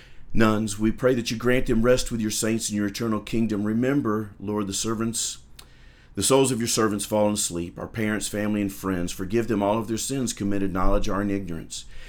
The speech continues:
and grant them your kingdom, a portion in your eternal blessing, and the enjoyment of unending life. Remember, Lord, all who have fallen asleep in the hope of the resurrection into life, our brothers and sisters, Christians throughout the world.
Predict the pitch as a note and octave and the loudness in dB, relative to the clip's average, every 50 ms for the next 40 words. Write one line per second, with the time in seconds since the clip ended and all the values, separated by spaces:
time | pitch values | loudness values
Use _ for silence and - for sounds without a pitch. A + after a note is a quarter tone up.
0 | - - - - A#2 B2 - B2 C3+ D3 E3 D#3 - D#3+ D#3 D#3+ D3+ D3 - - | -14 -8 0 2 2 2 6 6 6 6 6 4 2 2 4 4 2 0 2 0
1 | E3 F3 C#3+ A2+ F#2+ F#2+ F2 - - A#2+ A#2+ A#2+ - A#2+ A#2 A2+ A#2 A#2 A#2 A2+ | 2 2 2 2 0 0 -2 0 0 0 0 2 2 0 2 2 4 6 6 6
2 | A2 - - B2 A#2 A#2+ A2+ A2 B2 B2 C3 C3+ - - G2 F#2+ F#2 F#2 F#2+ F#2 | 6 6 4 4 2 2 0 0 4 4 4 4 4 0 -2 0 0 0 0 0
3 | F2+ F#2 F2 G2+ A#2 A#2 A#2+ A2 G2 F2 E2+ E2 D2+ E2+ F2 F#2 F2+ F2 F2+ E2+ | 0 -2 0 0 2 4 4 4 4 4 4 2 2 2 4 6 6 6 6 6
4 | E2 E2 F2 F2+ F2+ F2+ E2+ E2 - - - - - - - - - - - - | 0 -2 -2 -2 -2 -2 -4 -6 -8 -12 -14 -14 -18 -12 -12 -10 -10 -8 -8 -8
5 | - - - - - - A2+ A#2+ C3 C#3+ D3 C#3+ C3 A#2 A#2+ B2 B2 C3 C3 B2 | -8 -8 -10 -10 -4 2 6 8 10 10 10 10 8 6 6 6 8 8 8 8
6 | A#2+ A#2+ B2 A#2+ A2+ A2 - B2+ A#2+ B2 A#2+ A#2 A2 - - C3 B2 A2 - G#2 | 8 6 8 6 4 4 4 4 4 6 6 4 2 0 2 2 2 2 4 2
7 | G#2+ A#2+ B2 - A#2+ G#2 G2+ G2+ G2+ A#2+ A#2+ A#2+ A#2 B2+ A#2 A#2 C3+ C#3+ C#3+ - | 4 4 2 2 2 0 -2 2 4 4 4 4 4 2 2 4 4 4 4 2
8 | - A#2+ G#2+ G2+ G2 F#2+ G2 G2+ F2 F#2 F2+ F#2 F#2+ G2 F#2+ F2+ F2+ F2+ G2 A#2 | -2 0 0 0 0 0 0 -2 -2 0 0 0 0 -2 -2 -4 -4 0 2 0
9 | A#2 A#2 A2+ G2 F#2 G2 G#2+ - - A#2 A#2 - - B2+ B2 - - - B2+ A#2+ | 2 2 0 -2 -2 -2 -2 -2 0 -2 -2 -2 -4 -6 -6 -6 -4 -4 -6 -4
10 | - - A#2 G#2+ - A#2+ A#2+ A#2 A2+ A2+ - G2+ F#2+ G2 G2+ G#2 G#2+ G#2 | -4 -6 -4 -4 -2 2 4 2 2 2 -2 -4 -2 0 0 -2 -2 -4